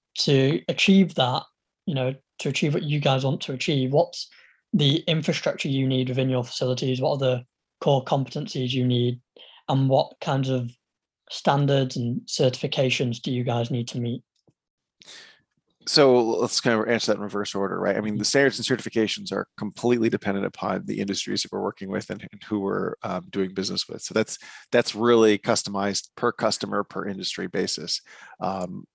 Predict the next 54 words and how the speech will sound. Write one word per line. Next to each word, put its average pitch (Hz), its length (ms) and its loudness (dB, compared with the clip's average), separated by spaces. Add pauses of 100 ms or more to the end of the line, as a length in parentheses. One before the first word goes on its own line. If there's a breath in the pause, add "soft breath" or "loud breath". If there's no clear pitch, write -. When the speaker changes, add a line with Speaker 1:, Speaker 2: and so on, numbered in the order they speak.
Speaker 2:
you 113 160 0
know, 98 80 0
there's 104 160 2
obviously 104 360 2
gonna 98 180 -2
need 98 240 -8
to - 40 -16
be 101 120 -2
that 92 200 0
rigor 98 300 -2
there, 90 440 -4
um, 92 640 -6 (280)
to 110 80 2
validate 104 400 4
that 104 200 0 (100)
for 107 180 -4
those 101 140 0
applications, - 680 0
right? 107 140 -4
It's 107 140 -6
a - 20 -8
requirement 107 500 -4
for 98 200 -4
getting 98 220 -4
that 98 100 0
application 98 480 -2
to 98 80 -8
market. 107 340 -2
You 107 100 -8
gotta 95 220 0
do 87 160 -6
it. - 80 -14 (600 loud breath)
Um, 92 320 -2 (200)
we're 113 220 2
gonna 151 240 4
be 123 160 2
seeing, 113 560 -2
you 110 200 -6
know, 98 220 -2
when 104 180 -6
we 101 100 -4
ramp 117 300 0
up 113 120 0
facilities, 104 580 0
we're 101 120 -10
gonna 101 140 -10
be 101 100 -4
looking, 104 420 -6
you 104 60 -4
know, 104 60 -6
for 104 160 -4
our 101 80 -2
Gen 104 360 -2
one 104 460 0